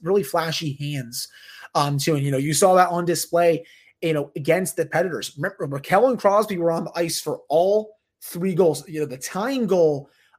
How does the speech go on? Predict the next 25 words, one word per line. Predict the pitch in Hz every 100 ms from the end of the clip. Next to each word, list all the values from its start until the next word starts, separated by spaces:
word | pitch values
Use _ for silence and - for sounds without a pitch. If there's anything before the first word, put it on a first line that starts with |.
| -
especially, | 170 - 185 202 - 151 127
you | 127
know, | 123
Zucker | 123 165 165 165
was | 156 -
able | 165 160
to | -
get | 147 151 151
it | 151
from | - 156 160
Rakell | 143 - 147 143
and | 143
Crosby. | 147 139 139 139 139 131 _ _ _ 165
Obviously, | 151 147 156
the | 147
game | 151 143
winner | 147 143
was | 147 143
from | - 147
Rakell. | 143 143 143 143
And | 139
then | 143
the | 135
first | 170 208 202
goal, | - 151 139